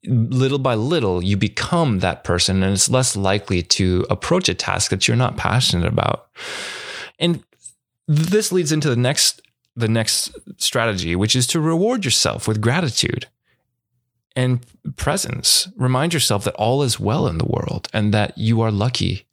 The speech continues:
to be here where you are. And be thankful for the path that you've taken in your journey. This will allow you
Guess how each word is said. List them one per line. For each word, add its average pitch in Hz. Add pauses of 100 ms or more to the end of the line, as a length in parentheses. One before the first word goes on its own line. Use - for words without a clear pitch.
(260)
to -
be 104
here 117
where 87
you 92
are. - (640)
And 120
be 123
thankful -
for -
the -
path -
that -
you've -
taken 120
in 87
your 104
journey. 95 (500)
This -
will 156
allow 117
you -